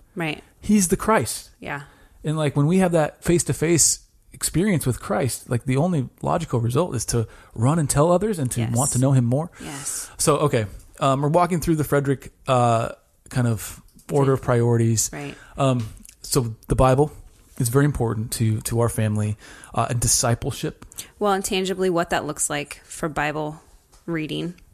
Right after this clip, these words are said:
Speaker 1: Do you
Speaker 2: Well,
Speaker 1: wanna say what that
Speaker 2: it comes out in discipleship and, and prayer and in worship, I would
Speaker 1: It
Speaker 2: say.
Speaker 1: does.
Speaker 2: So family worship is how that looks most. It's, so there's three kind of s-, spheres of worship, as the Puritans would say, right?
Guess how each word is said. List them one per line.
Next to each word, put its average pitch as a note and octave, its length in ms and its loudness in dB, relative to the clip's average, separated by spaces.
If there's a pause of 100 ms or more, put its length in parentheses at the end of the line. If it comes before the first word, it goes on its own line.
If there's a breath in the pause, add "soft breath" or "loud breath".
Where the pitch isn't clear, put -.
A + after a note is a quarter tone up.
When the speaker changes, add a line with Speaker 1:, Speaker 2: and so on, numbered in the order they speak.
(200)
Speaker 1:
Do C3 80 -2
you - 20 4
Speaker 2:
Well, A2 80 2
Speaker 1:
wanna D#3 140 -4
say E3 180 -2
what D#3 160 -8
that D#3 300 -6 (440 soft breath)
Speaker 2:
it D3 100 0
comes D3+ 220 2
out B2 180 4
in A2 120 -2
discipleship A2+ 640 0
and, G#2+ 240 -4
and G#2 120 0
prayer G#2+ 300 0
and G#2 80 0
in G2+ 140 -2
worship, G#2 340 -2
I A2+ 40 0
would A2+ 80 0
Speaker 1:
It - 80 -4
Speaker 2:
say. C3 120 -2
Speaker 1:
does. C#3 120 -2
Speaker 2:
So A2+ 80 2
family B2+ 360 0
worship A2 420 -2
is - 120 -4
how G#2+ 160 0
that G#2 260 -2
looks - 240 -2
most. A2 340 0
It's, - 200 -4 (200)
so A#2 220 0
there's A2 240 0
three D#3 320 2
kind C3 180 0
of A#2 120 2 (120)
s-, - 260 -6 (340)
spheres C3 440 0
of A2 160 0
worship, A2+ 560 0 (460 soft breath)
as A#2 160 2
the - 80 -2
Puritans B2 580 2
would G#2+ 200 0
say, G#2 340 0
right? B2 320 2